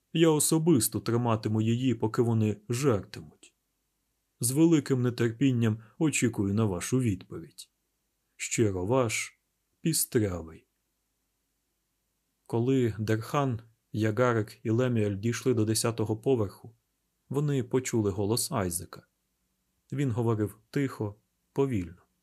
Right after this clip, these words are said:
Вони не могли розібрати слів, але схоже було на монолог. Він не робив жодних пауз,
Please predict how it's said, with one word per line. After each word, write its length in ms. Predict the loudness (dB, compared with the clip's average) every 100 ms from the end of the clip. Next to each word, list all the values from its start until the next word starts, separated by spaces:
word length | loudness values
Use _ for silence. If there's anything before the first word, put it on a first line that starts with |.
| _ _ _ _ _ _ _
Вони 400 | -2 2 2 0
не 120 | 0 -2
могли 300 | 0 0 0
розібрати 560 | 2 0 0 -2 -2
слів, 380 | -2 0 0 0
але 300 | -2 -4 -4 -6
схоже 400 | -4 -2 0 0
було 400 | 0 2 0 0
на 140 | -2
монолог. 640 | 0 0 0 -2 -4 -10 _ _ _ _ _ _ _ _ _ _ -6
Він 200 | -2 0
не 100 | 2
робив 300 | 4 4 2
жодних 400 | 2 0 -2 -4
пауз, 540 | -4 -4 -8 -12 -12